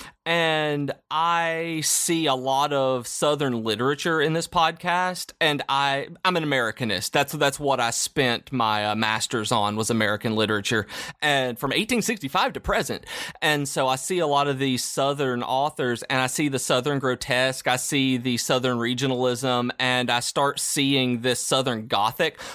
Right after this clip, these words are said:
all combining into a podcast that, rather than being nonfiction, it feels like, like Serial. Serial is a topics-based, episodic, nonfiction true crime podcast. I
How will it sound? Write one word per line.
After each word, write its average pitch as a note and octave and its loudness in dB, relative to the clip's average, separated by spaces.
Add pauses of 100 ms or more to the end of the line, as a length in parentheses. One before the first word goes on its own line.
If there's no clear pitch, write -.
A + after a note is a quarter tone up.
(100)
all D3 0
combining C3 -2
into D#3+ -2
a C3 0
podcast E3 -2 (320)
that, D#3 2
rather D3+ 0
than C#3 2
being B2+ 0
nonfiction, B2+ 0
it D3+ 0
feels D3 0 (100)
like, B2+ 0 (220)
like F3+ 0
Serial. B2 0
Serial F#3+ 0
is D3+ 0
a B2 2
topics-based, D3+ 0
episodic, C3+ 0 (440)
nonfiction D3 0
true C#3 0
crime A2 0
podcast. - -4 (240)
I D3 0